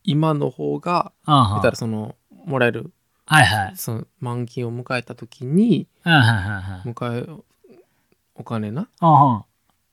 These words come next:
Speaker 2: あ。
Speaker 1: 上がるやんか。
Speaker 2: うんうん。
Speaker 1: い-、い-、今契約した方が来年よりもね。
Speaker 2: まあまあね。
Speaker 1: うん。だから、もし下がるんだったらその方がいいかもしれないんで、
Speaker 2: ああ、は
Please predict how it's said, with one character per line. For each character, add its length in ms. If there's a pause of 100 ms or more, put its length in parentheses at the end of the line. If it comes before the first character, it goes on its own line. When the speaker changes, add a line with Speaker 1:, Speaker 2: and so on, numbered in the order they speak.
Speaker 2:
あ。 100
Speaker 1:
上 40
が 100
る 80
や 80
ん 100
か。 300
Speaker 2:
う 40
ん 40
う 40
ん。 360
Speaker 1:
い-、 80 (220)
い-、 60
今 200
契 120
約 160
し 60
た 60
方 80
が 40
来 160
年 120
よ 60
り 60
も 120
ね。 200
Speaker 2:
ま 140
あ 60
ま 60
あ 40
ね。 140 (160)
Speaker 1:
う 40
ん。 200 (760)
だ 100
か 140
ら、 220 (260)
も 80
し 60
下 120
が 100
る 100
ん 20
だ 80
っ 60
た 100
ら 60
そ 100
の 80
方 140
が 80
い 80
い 60
か 100
も 100
し 100
れ 60
な 140
い 100
ん 220
で、 340
Speaker 2:
あ 60
あ、 40
は 60